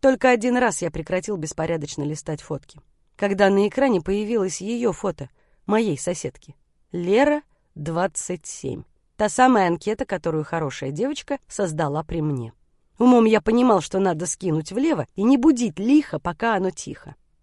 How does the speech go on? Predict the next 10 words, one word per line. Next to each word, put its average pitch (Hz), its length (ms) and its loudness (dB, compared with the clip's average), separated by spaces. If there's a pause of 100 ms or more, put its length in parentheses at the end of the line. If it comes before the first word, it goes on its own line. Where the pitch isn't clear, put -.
(140)
Однако 269 340 2
голос 196 420 0
разума 156 420 -2
на 180 160 -4
секунду 135 840 -8
затих, 151 640 -10 (500)
и 202 80 -6
я 269 240 2
свайпнул 277 580 2
вправо. 127 480 -6